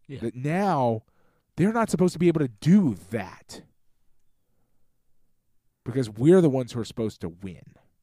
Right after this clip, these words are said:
Speaker 2: We're the ones who are always supposed to be on top. And we see the exact same thing, uh, focused on,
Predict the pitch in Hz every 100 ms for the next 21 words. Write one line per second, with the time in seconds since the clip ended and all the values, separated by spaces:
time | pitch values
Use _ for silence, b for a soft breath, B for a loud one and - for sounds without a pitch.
0 | _ _ _ _ _ _ _ 98 143 170
1 | 143 131 113 104 - 113 107 104 101 92
2 | 143 160 - 165 127 B B 254 254 277
3 | 226 160 - 285 254 240 196 180 156 131
4 | - 143 _ _ - 127 113 107 - -
5 | 143 131 135 131 135 135